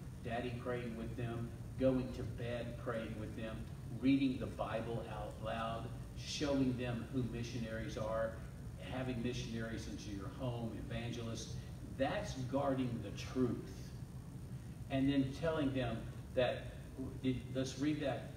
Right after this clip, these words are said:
let's read the verse that the preacher preached about. And you're thinking, "Boy, that was deep this morning, and I'm not sure they can do it." You don't have to explain it. Just let the Word of God, just guard the truth.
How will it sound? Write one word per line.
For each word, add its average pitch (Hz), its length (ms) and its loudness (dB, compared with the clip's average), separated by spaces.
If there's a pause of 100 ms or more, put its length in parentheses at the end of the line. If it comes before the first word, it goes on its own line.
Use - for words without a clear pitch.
(120)
let's 123 200 -2
read 147 140 2
the 135 80 2
verse 135 260 4
that 123 160 -4
the - 60 -6
preacher - 400 0 (300)
preached 135 320 -2
about. 101 320 -4 (680)
And 135 260 2
you're 156 180 0
thinking, 131 380 -2 (200)
"Boy, 151 160 2
that - 180 2
was 101 120 -4
deep - 380 -4
this - 220 -6
morning, 107 280 -2
and 110 80 -4
I'm 147 120 0
not 135 160 0
sure 127 140 -2
they 117 140 -2
can 117 160 -4
do 110 80 -4
it." 107 140 -4
You 285 100 4
don't 262 100 0
have - 140 -2
to - 60 -6
explain - 480 -6
it. - 80 -6 (640)
Just - 140 -4
let - 140 0
the 123 80 -4
Word 113 260 -4
of 110 140 -8
God, - 140 -10
just - 220 -6
guard - 240 0
the - 140 -10
truth. - 140 -6